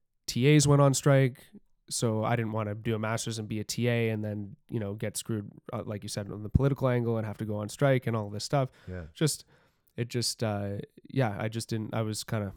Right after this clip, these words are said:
Speaker 1: that was it. I was done. I didn't have the best time in high school. I dropped out after grade eleven and I didn't go to school for a year. Uh, and then I finished grade twelve online and got
Speaker 2: Mm.
Speaker 1: really, really good marks. And that's how I got into U of T.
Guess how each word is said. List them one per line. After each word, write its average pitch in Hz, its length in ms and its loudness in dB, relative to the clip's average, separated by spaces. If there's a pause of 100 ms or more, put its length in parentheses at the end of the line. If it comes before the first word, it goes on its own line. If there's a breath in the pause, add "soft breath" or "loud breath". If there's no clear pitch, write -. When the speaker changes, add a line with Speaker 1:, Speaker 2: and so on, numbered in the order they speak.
(140)
Speaker 1:
that 110 120 -2
was 101 160 -4
it. 101 120 -4
I 101 80 -6
was 98 140 -8
done. 101 260 -6 (240 loud breath)
I - 60 -4
didn't 147 160 2
have 143 160 4
the 127 60 0
best 117 200 0
time 117 220 -2
in 104 60 -6
high 107 180 -6
school. 139 440 0
I 110 80 -4
dropped 117 300 0
out 113 120 0
after 110 200 -2
grade 107 240 -2
eleven 113 480 -2 (360 soft breath)
and 117 100 -2
I 104 60 -2
didn't 110 180 -4
go 104 100 -2
to 98 60 -6
school 110 240 -2
for 120 180 0
a 120 60 2
year. 117 420 0 (420 soft breath)
Uh, 107 140 -6
and 107 120 -6
then 107 60 -4
I 98 80 -6
finished - 540 -4
grade 104 220 -4
twelve 101 280 -2
online 110 680 0 (100)
and 113 160 -2
got 107 140 -2
Speaker 2:
Mm. 107 60 -8
Speaker 1:
really, 113 160 0
really 107 180 -2
good 104 160 -4
marks. 143 320 2
And 104 120 -6
that's 98 200 -12
how 104 100 -6
I 101 60 -6
got 104 180 -6
into 104 220 -8
U 101 80 -4
of 98 100 -12
T. 120 320 -2